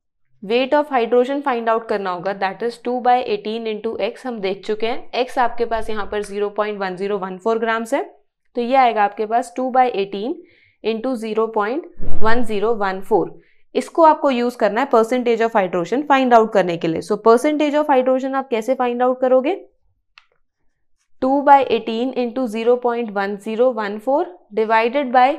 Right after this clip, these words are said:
weight of organic compound, which is zero point two four six into hundred। इसको सॉल्व करोगे और आपके पास percentage of hydrogen आ जाएगी। अब इसको आप सॉल्व करोगे तो आपके पास percentage of hydrogen कितनी आएगी?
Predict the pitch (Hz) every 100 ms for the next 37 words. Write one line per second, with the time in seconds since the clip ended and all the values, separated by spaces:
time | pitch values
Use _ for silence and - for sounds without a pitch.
0 | - _ _ _ 196 208 214 247 247 240
1 | 220 214 233 254 240 247 262 285 247 233
2 | 254 262 - _ _ 208 233 240 233 226
3 | 226 220 220 214 240 247 247 302 330 -
4 | _ _ _ _ - 214 220 302 285 214
5 | 165 151 - _ _ - 262 - 294 294
6 | 208 220 269 285 294 285 240 214 214 247
7 | 226 202 254 - 262 269 294 285 226 214
8 | 233 240 208 185 185 175 277 370 - 214
9 | 185 170 160 160 - _ _ 214 233 -
10 | 254 247 - 220 226 254 247 254 247 240
11 | 254 247 247 233 240 240 247 254 240 226
12 | 226 233 247 254 254 247 247 330